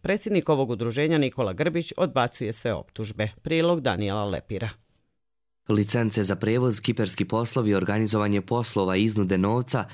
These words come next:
Speaker 2: samo su neki od problema s kojima se suočavaju prevoznici, tvrdi član Udruženja prevoznika Republike Srpske Miloš Mrđan. Kaže, podjela osam kamiona koje je vlada Srpske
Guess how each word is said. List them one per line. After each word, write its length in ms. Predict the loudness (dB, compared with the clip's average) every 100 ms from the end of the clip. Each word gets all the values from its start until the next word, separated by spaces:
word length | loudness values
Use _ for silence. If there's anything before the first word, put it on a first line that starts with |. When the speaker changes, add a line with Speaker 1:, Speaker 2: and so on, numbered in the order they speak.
| -16 -6
Speaker 2:
samo 260 | 0 0
su 160 | 2 2
neki 300 | 2 2 0
od 80 | 2
problema 460 | 2 2 2 2
s 80 | 0
kojima 280 | 0 2 2
se 140 | 0
suočavaju 640 | 2 2 2 0 2 2
prevoznici, 720 | 2 2 2 2 2 0 0 -2 -6 -12 -2
tvrdi 260 | 0 2
član 340 | 2 0 2 2
Udruženja 480 | 2 2 2 2
prevoznika 580 | 2 2 2 2 0 0
Republike 500 | -2 0 0 0 -2
Srpske 420 | -2 -2 -2 -2
Miloš 380 | 2 2 2 0
Mrđan. 380 | 0 0 0 -4 -6 -18 -20 -6
Kaže, 340 | -4 -2 -2
podjela 480 | 0 0 2 0 0
osam 340 | -2 -2 -2 -2
kamiona 540 | 0 0 2 2 0
koje 340 | 0 2 4
je 100 | 2
vlada 320 | 2 0 0 -2
Srpske 540 | -2 -4 -2 -2 -2